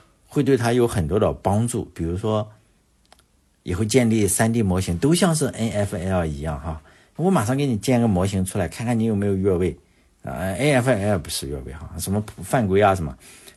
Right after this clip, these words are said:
据说N F L周边有几千个摄像机，我也不知道。他说你在任何一秒钟都可以把所有的东西生成三D的。你说将来我是不是有这个东西，我可以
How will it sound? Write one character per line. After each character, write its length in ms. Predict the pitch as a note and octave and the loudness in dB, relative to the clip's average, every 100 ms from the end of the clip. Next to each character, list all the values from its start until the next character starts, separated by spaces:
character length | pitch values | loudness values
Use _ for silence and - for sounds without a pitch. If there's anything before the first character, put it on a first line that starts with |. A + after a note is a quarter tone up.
| _ _ _ | _ _ _
据 140 | - F#3+ | 2 4
说 160 | D#3+ | 6
N 260 | C#3+ - D3+ | 4 2 0
F 220 | C#3+ C#3 | 0 0
L 520 | A#2 C3+ B2+ E2+ - - _ _ _ - | 0 2 2 2 -2 -12 _ _ _ -2
周 180 | B2+ | 0
边 200 | A#2+ B2 | 2 2
有 120 | A2+ D#2 | 2 -2
几 680 | - _ _ - - - - | -6 _ _ -16 -10 -6 -4
千 280 | - E2 A#2 | -2 0 2
个 160 | C3+ | 2
摄 120 | - G#2+ | 2 0
像 180 | G2 | 0
机， 260 | E2+ E2+ E2 _ _ _ | -2 -4 -8 _ _ _
我 100 | - | -2
也 60 | F#2 | -2
不 100 | D#2+ | -2
知 140 | D#2 | -4
道。 220 | E2 D2 - | -4 -6 -10
他 100 | - | -10
说 160 | G2 A#2 | -2 0
你 160 | A2+ F2+ | 0 0
在 240 | A2+ A#2 - _ | 0 -2 -4 _
任 180 | D#3 G3 | 6 6
何 120 | A#2 | 6
一 100 | A#2+ | 2
秒 180 | B2 F#2 | 2 2
钟 160 | F2 F#2 | 0 0
都 140 | D#3 | 0
可 200 | E3 E3 | 0 0
以 20 | |
把 140 | A#2+ F2+ | 0 -4
所 240 | - D#3 | -4 0
有 100 | D3+ | 0
的 100 | G#2 | 0
东 140 | G2+ G2 | -2 -2
西 80 | |
生 180 | F#2 G2 | -2 -4
成 160 | F2+ F#2 | -4 -6
三 220 | F2+ F2 | -4 -2
D 100 | F#2 | -2
的。 140 | D#2 - - - _ _ | -2 -8 -20 -20 _ _
你 100 | G#2 | -4
说 100 | C#3 | -2
将 220 | C#3+ D#3+ | 0 2
来 260 | D3+ A#2 B2+ - _ _ _ _ _ _ | 4 2 -2 -10 _ _ _ _ _ _
我 120 | - G#2 | -2 -2
是 120 | A2+ | 0
不 80 | C3 | -2
是 340 | C#3 C3+ - G#2 | 2 2 0 -2
有 120 | F#2 | 0
这 160 | F2 | 0
个 140 | C3 A#2+ F#2 | 2 0 -2
东 160 | - C3+ | -2 0
西， 80 | C3+ | 0
我 140 | G2+ | 0
可 120 | E2+ | -2
以 320 | B2+ G#2 D2 | -2 -2 -4